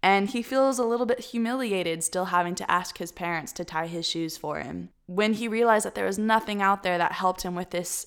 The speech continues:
problem, he wrote to Nike, which is his favorite shoe brand, and asked them if they would make a shoe for people like him who have disabilities. So Nike got this letter,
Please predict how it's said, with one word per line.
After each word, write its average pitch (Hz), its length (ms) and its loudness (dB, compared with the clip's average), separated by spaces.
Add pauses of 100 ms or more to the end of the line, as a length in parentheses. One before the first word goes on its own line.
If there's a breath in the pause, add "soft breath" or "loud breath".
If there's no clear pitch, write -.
problem, 175 640 2 (340 loud breath)
he 196 460 -2
wrote 185 320 2
to 226 120 -4
Nike, 160 440 -4
which 160 160 -8
is - 120 -4
his 160 200 -8
favorite 190 500 0
shoe 160 300 0
brand, 131 540 -4 (440 loud breath)
and 175 200 0
asked 185 400 2
them 160 420 -4 (480 soft breath)
if 185 160 -2
they 180 140 6
would 180 140 2
make 180 200 -4
a 190 40 -6
shoe 202 440 2
for 170 160 -6
people 180 380 -4
like 165 220 -2
him 180 320 -2
who 180 100 -6
have 170 200 -2
disabilities. 175 1160 0 (420 loud breath)
So 247 240 6
Nike 285 600 8
got 214 340 12
this 196 180 -2
letter, 160 460 2